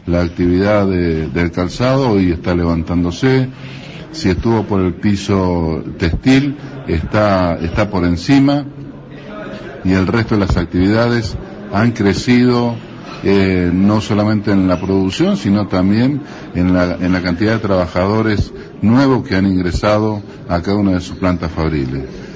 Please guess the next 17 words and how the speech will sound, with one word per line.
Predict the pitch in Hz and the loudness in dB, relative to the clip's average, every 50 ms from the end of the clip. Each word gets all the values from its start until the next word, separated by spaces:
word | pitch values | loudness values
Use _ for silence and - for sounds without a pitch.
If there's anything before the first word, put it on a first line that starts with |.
| - - - - - - - | -16 -16 -18 -18 -14 -6 -2
Eh, | 92 92 92 90 90 87 85 85 - - | 0 2 2 2 2 0 0 -2 -2 -2
es | 101 98 98 - | -2 -2 0 -2
el | 95 92 87 | -2 -2 0
caso | - 104 98 98 - 101 92 | 0 -2 -2 0 -2 -2 0
de | 92 90 | 0 0
nosotros | 87 87 85 - 92 85 95 85 87 | 0 -2 -2 -4 -6 -4 -4 -4 -2
también, | 85 87 90 101 117 127 139 147 147 - - - | -2 0 0 2 2 2 2 0 0 -2 -4 -6
en, | 87 87 82 82 82 76 69 62 71 | -4 -2 0 0 0 -2 -4 -4 -2
en | 82 | -2
lo | 85 82 80 | -2 -2 -2
que | 90 92 95 | -2 -2 0
hace | 98 92 - - | 0 0 -2 -2
a | 87 | -2
la | 85 82 | -2 -2
actividad | 80 - 82 85 92 90 | -2 0 0 0 0 0
celulósica | 90 - 92 85 87 87 85 - 87 80 87 82 | -2 -2 -4 -2 -2 -2 -4 -4 -4 -4 -4 -4
papelera. | 78 82 78 78 95 98 113 127 131 147 156 147 | -4 -4 -4 -4 -2 0 0 2 2 0 0 -2